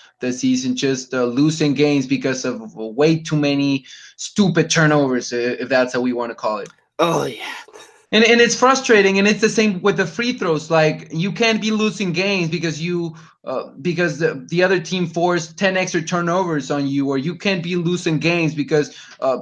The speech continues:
Speaker 1: you missed fifteen free throws, uh, on a game. You, you, you know what I mean? So it's, uh,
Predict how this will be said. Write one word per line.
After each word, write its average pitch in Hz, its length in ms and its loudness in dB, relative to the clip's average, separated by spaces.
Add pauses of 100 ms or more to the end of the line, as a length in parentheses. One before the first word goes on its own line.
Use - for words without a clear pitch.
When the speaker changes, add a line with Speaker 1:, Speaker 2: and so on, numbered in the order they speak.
(140)
Speaker 1:
you 165 180 0
missed 180 380 0 (180)
fifteen 196 480 0
free 202 320 2
throws, 139 480 -2
uh, - 60 -8
on 151 320 0
a 151 60 0
game. 139 760 -2
You, 165 160 -4
you, 165 220 -2
you 185 100 0
know 190 140 2
what 185 100 2
I 185 40 0
mean? 190 400 -2
So 175 240 -2
it's, 170 200 -2
uh, 190 160 -2